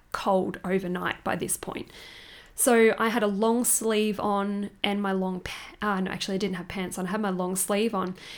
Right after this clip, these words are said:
But every time I went into a surge around sort of four, five, six A M, I had to strip my top off because I got sweaty and hot. And we had a gas heater that I had to turn off every single time.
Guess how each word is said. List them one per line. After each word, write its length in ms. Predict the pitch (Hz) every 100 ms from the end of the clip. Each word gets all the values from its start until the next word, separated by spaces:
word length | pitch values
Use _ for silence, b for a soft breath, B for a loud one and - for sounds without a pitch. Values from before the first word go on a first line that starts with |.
| B
But 100 | 226
every 200 | 220 262
time 260 | 269 262 254
I 80 | 233
went 160 | 214
into 240 | 214 196 202
a 40 |
surge 800 | - - 247 226 190 226 226 - 208
around 540 | 196 196 190 190 190
sort 180 | 190 190
of 120 | 185
four, 600 | - - 214 208 208 214
five, 460 | - 202 196 185 190
six 320 | - - -
A 60 |
M, 240 | 202 226 220
I 40 |
had 180 | 202 226
to 60 | 220
strip 520 | - - - 269 -
my 160 | 302 302
top 280 | - 233
off 220 | 226 214 -
because 260 | 208 202
I 80 | 208
got 160 | 196 -
sweaty 680 | - - - 180 - 214
and 100 | 190
hot. 380 | 180 190 185 - B B B B B -
And 100 | 208
we 100 | 226
had 140 | 233
a 80 | 208
gas 380 | 160 175 175 -
heater 380 | 262 294 277
that 120 | 190 185
I 60 |
had 180 | 185 185
to 100 | -
turn 240 | - 190
off 220 | 180 180 -
every 240 | 185 190
single 340 | 190 190 185 185
time. 440 | - 185 185 190